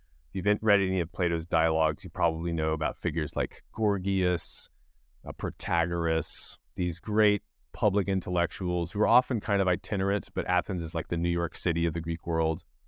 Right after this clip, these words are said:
And they're coming in, and they're, similarly, they're, they're probably bringing some books with, with them to Athens, but it's really, it's kind of like a, a, a,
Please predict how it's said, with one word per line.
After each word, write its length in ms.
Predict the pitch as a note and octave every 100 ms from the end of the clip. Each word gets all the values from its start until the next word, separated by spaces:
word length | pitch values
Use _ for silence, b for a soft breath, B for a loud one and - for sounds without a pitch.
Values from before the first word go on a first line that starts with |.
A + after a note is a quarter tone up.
| -
And 60 |
they're 80 | A2
coming 300 | - A#2 G2+
in, 380 | F#2+ F#2 F#2 F#2+ - - - _ _ -
and 140 | G#2+
they're, 580 | B2+ C3+ C3 B2+ B2 B2 _ _ _ _ _ _
similarly, 520 | - - G3+ D3+ A#2+ A2
they're, 180 | A#2
they're 100 | G#2+
probably 320 | G#2+ C3+ A#2+ G#2+
bringing 340 | G#2 G#2 G2
some 160 | - E2+
books 220 | F2+ -
with, 220 | F#2 -
with 200 | - F2
them 220 | F#2+ F#2 F#2
to 120 | -
Athens, 560 | F2 - F2+ F2+ - - _ _ _
but 100 | G#2
it's 180 | G#2+ -
really, 420 | C#3+ C3+ B2 A2+ - _
it's 200 | - -
kind 260 | - - G3+
of 60 | E3
like 180 | C3
a, 240 | G#2+ F#2 F2
a, 1400 | - E2+ _ _ _ _ _ _ _ _ _ _ _ -
a, 360 | E2+ C#2 D2